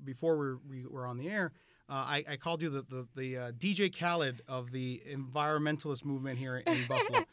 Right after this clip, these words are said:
Speaker 2: Yes.
Speaker 1: Uh, I, I love that you, like I said, a connector. You bring together faith-based communities, bipoc individuals, uh, executives, community leaders, to all in the idea of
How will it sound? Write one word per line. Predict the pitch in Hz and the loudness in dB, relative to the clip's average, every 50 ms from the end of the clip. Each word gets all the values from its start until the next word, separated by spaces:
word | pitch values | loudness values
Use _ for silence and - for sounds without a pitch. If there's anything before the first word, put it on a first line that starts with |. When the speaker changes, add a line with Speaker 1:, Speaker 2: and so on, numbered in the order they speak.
| - 302 - - - | -4 -4 -4 -4 0
Speaker 2:
Yes. | 277 269 220 226 202 | 6 8 8 8 8
Speaker 1:
Uh, | 175 - | 6 2
I, | - 135 - - | 0 -2 -2 0
I | 135 131 | 0 0
love | 139 143 151 156 | 2 2 2 2
that | 156 160 147 | 2 0 2
you, | 151 147 147 143 139 135 123 - - _ _ _ | 2 2 2 2 0 -2 -4 -8 -14 _ _ _
like | 135 131 | -6 -4
I | 135 | -2
said, | 127 - 165 139 120 120 - | 0 2 2 2 0 -2 -6
a | 135 127 | -8 -8
connector. | 120 - 139 139 143 156 156 151 - - 127 113 107 110 | -4 -2 0 2 2 2 2 0 -2 -4 -6 -4 -4 -6
You | 113 123 | -6 -8
bring | 123 117 151 160 160 165 165 151 | 0 4 4 6 6 4 2 -2
together | - 156 156 160 160 156 156 156 151 143 - - _ _ _ _ _ _ _ - | -2 0 2 4 6 6 6 6 6 4 0 -6 _ _ _ _ _ _ _ 0
faith-based | - 185 202 185 - 196 185 180 180 - - - - 170 | 2 2 2 2 2 2 2 4 2 2 0 -4 -8 -10
communities, | - - 160 165 170 170 165 165 160 160 160 160 160 156 143 - - _ _ _ _ _ | -8 -4 0 2 2 4 4 4 2 2 2 0 0 -2 -4 -6 -12 _ _ _ _ _
bipoc | - 156 170 170 - - 175 165 160 147 | 0 0 0 2 2 4 4 4 4 4
individuals, | 170 160 151 151 143 151 151 143 147 151 151 147 147 143 131 - - _ _ _ _ _ - | 2 0 0 2 2 2 2 2 2 2 2 2 2 2 -2 -6 -12 _ _ _ _ _ -6
uh, | 131 123 123 120 | -4 -4 -4 -4
executives, | 127 131 127 151 196 180 165 - 180 170 160 160 156 156 151 151 147 139 127 - - | -4 -6 -4 -4 -4 -4 -2 0 0 2 4 6 6 6 6 6 4 0 -2 -4 -2
community | - 147 170 214 214 202 190 180 165 | 0 2 4 4 4 4 4 4 2
leaders, | 156 156 151 151 147 147 143 139 127 - | 2 0 0 2 2 2 2 0 -2 -4
to | - 147 143 | -6 -6 -6
all | - 160 160 170 165 | -6 -4 -4 -2 0
in | 165 156 151 - | 0 0 -2 -4
the | 143 139 135 131 - | -4 -4 -4 -2 -2
idea | 147 139 131 139 156 160 160 156 | -2 -2 0 0 4 4 4 4
of | 127 139 131 131 127 127 123 | 4 0 -2 -2 -2 -4 -4